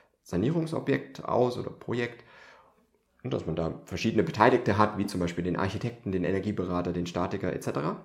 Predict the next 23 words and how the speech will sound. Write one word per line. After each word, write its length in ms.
und 100
dann 160
eben 140
auch 180
die 120
ausführenden 480
Unternehmen. 460
Und 480
dass 100
ihr 100
dann 200
wirklich 260
mit 120
den 160
Handwerkern, 560
mit 100
denen 160
ihr 80
das 160
dann 140
durchführen 380
wollt, 260
Rücktrittsrechte 880